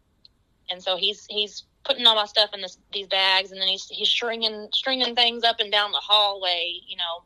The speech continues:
just my belongings and everything I fucking have in this house, throwing it everywhere. Um, he actually ended up picking up a shotgun and throwing it at the head of the bed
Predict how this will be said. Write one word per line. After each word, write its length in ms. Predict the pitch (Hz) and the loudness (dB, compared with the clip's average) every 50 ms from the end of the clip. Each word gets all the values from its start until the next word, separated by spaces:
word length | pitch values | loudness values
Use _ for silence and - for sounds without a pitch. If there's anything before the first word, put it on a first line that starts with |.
| _ | _
just 200 | - 196 180 - | -14 -14 -12 -6
my 160 | 202 208 - 185 | -2 0 0 0
belongings 720 | 185 185 185 196 196 196 202 196 196 196 190 190 190 - | 0 2 4 4 4 4 2 0 -4 -8 -8 -8 -10 -10
and 100 | 185 - - | -10 -8 -4
everything 600 | - 196 196 190 196 196 190 190 196 185 185 185 | -4 -4 -4 -4 -6 -10 -8 -4 -4 -6 -4 -4
I 100 | 175 175 175 - - | -4 -6 -6 -6 -8
fucking 240 | 196 185 - 185 165 | -8 -6 -6 -8 -4
have 240 | 175 185 180 180 180 | -2 0 0 0 -2
in 100 | 175 160 | -4 -10
this 160 | 156 151 - | -14 -8 -2
house, 480 | - 185 175 170 160 147 147 151 - _ - - - - - - - - - - | 0 2 2 2 2 0 -4 -6 -12 _ -18 -16 -14 -12 -12 -14 -14 -12 -10 -10
throwing 420 | - 208 214 247 262 262 247 240 226 | -6 0 0 2 2 2 2 2 2
it 120 | 214 196 196 | 2 4 4
everywhere. 760 | 196 190 185 190 190 180 175 165 151 151 151 151 156 180 - _ - - - - - - _ _ - | 2 0 -2 -4 -8 -6 -6 -4 -4 -4 -4 -6 -6 -10 -14 _ -20 -20 -20 -20 -20 -20 _ _ -6
Um, 420 | - 185 180 180 165 156 160 180 190 - _ | -4 -2 -2 0 -2 -2 -4 -6 -8 -14 _
he 240 | - - 214 214 | -8 -4 -2 0
actually 480 | - 202 208 202 - - 226 196 190 165 | 2 2 2 2 0 0 0 0 0 0
ended 160 | 185 190 185 | -2 -2 0
up 180 | - - - _ | 0 -2 -2 _
picking 380 | - - 240 226 233 214 196 | 2 2 2 2 2 2 2
up 120 | 180 175 - | 2 0 0
a 60 | 170 | -2
shotgun 880 | - - - 226 202 208 214 208 - 165 156 147 143 127 135 156 180 - _ _ _ _ _ _ _ _ - | -2 0 2 4 4 4 2 0 -2 -4 -4 -2 -2 -2 -4 -6 -10 -16 _ _ _ _ _ _ _ _ -4
and 400 | 180 175 170 165 160 160 160 160 | -2 0 2 2 2 0 0 -6
throwing 560 | - - 202 185 190 196 214 233 247 247 233 | -10 -10 -8 -2 0 2 4 4 4 4 4
it 140 | 220 202 180 - - | 4 2 0 2 2
at 180 | 185 180 - - _ | 2 2 2 0 _
the 80 | 180 180 | -6 -6
head 240 | - - 185 190 | -2 0 0 0
of 120 | 190 175 - | 0 -2 -4
the 100 | 165 156 | -6 -6
bed 560 | - - 180 175 170 151 170 139 - - - | 0 2 4 4 4 4 2 0 -2 -4 -6